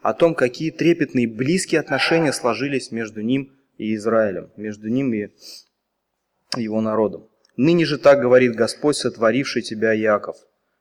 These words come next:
и устроивший тебя, Израиль. Не бойся, я искупил тебя. Назвал тебя по имени твоему, ты мой. Ты мой",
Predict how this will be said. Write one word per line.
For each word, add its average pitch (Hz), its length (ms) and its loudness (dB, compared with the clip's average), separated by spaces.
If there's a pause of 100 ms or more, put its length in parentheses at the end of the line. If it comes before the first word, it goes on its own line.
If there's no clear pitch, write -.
и 120 80 -4
устроивший 127 640 0
тебя, 117 300 2
Израиль. 110 480 -2 (400)
Не 147 160 2
бойся, 143 500 4 (380)
я 143 440 2 (220)
искупил 110 720 -6 (160)
тебя. 95 480 -4 (640)
Назвал 127 480 6
тебя 135 300 4
по 120 180 4
имени 113 520 0 (500)
твоему, 113 720 -2 (200)
ты 123 140 2
мой. 104 380 -2 (840)
Ты 135 340 0 (380)
мой", 117 440 0